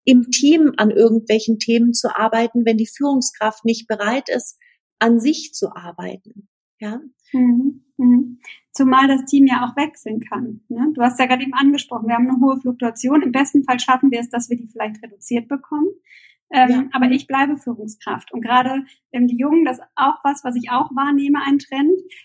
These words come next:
Speaker 2: ähm, die wollen alles von Anfang an gleich richtig machen. Und die
Speaker 1: Ja.
Speaker 2: nehmen sich auch vor, eine gute Führungskraft zu sein, was, glaube ich,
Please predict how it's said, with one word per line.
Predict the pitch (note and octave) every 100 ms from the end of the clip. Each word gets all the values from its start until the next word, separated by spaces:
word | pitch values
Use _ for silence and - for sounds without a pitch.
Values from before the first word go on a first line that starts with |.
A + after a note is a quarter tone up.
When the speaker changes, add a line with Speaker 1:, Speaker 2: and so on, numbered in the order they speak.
| _
Speaker 2:
ähm, | C#4 C4+
die | B3+ B3+
wollen | C4 D4+ -
alles | C4 C#4+ -
von | C4
Anfang | C4 D4 D4 C#4
an | A#3+ B3 B3+
gleich | A#3+ A#3 A3+ A#3+ -
richtig | B3+ A#3+ A#3 A3
machen. | G3 - D4
Und | - B3
die |
Speaker 1:
Ja. | B3+
Speaker 2:
nehmen | C4 C#4+ D4+
sich | C#4 C4+ A#3
auch | A#3+ -
vor, | B3 C4+ F4+ G4+ - _
eine | -
gute | A#3+ C#4+ C#4
Führungskraft | D4 C#4 C4+ - A#3 -
zu | A3
sein, | G#3+ A3 A#3 D4+ A4+ - _ _ -
was, | B3+ B3+
glaube | B3+
ich, | B3